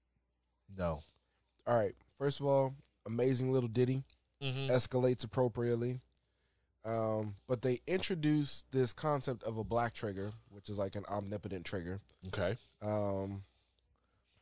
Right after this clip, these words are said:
Speaker 2: and then within a five episode story arc, cancel the show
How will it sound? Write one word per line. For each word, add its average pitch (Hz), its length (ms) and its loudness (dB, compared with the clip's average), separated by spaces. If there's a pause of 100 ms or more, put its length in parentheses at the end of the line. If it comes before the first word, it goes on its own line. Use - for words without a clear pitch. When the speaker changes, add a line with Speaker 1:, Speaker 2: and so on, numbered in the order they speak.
(240)
Speaker 2:
and 120 220 -2
then 127 540 2 (440)
within 131 600 2 (160)
a 117 240 0
five 160 580 4 (120)
episode 127 760 2
story 147 460 2
arc, 98 380 -2 (760)
cancel 127 320 -2
the 110 80 -8
show 82 300 -2